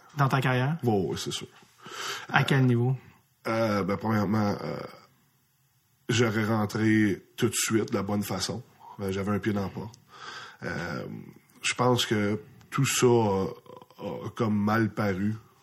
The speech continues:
Speaker 2: euh, de, des, des deux côtés. Donc, moi, j'étais pas content d'eux autres, puis eux autres étaient pas contents de moi. Donc, euh, je, puis beaucoup, la façon comment je suis rentré par après, c'est,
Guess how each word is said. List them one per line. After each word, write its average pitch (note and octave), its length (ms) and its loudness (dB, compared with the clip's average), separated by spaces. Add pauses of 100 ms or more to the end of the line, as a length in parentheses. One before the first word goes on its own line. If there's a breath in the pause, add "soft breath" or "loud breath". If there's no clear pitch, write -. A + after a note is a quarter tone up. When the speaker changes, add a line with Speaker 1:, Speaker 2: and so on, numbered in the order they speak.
(680 soft breath)
Speaker 2:
euh, E2 140 -6
de, F#2 140 -4
des, F2+ 240 -4
des F#2+ 180 -4
deux F#2 140 -2
côtés. F2+ 420 -4 (140)
Donc, F2 220 -6
moi, G2+ 200 -2
j'étais F#2+ 160 -6
pas F#2+ 120 -6
content F#2 320 -6
d'eux F2+ 220 -4
autres, G2+ 240 -8
puis G2+ 100 -4
eux F2 100 -6
autres F2+ 180 -10
étaient F2 80 -8
pas E2 100 -10
contents E2+ 320 -8
de D#2+ 60 -8
moi. D#2+ 220 -10 (1000 loud breath)
Donc, - 340 -10
euh, G1+ 240 -8 (580)
je, - 280 -4 (260)
puis G2+ 140 -4
beaucoup, G2+ 280 -6
la G#2 120 2
façon B2 320 2
comment G#2 200 0
je - 80 0
suis - 100 -2
rentré G2 320 -4
par E3+ 200 -8
après, E3+ 320 -6
c'est, - 140 -12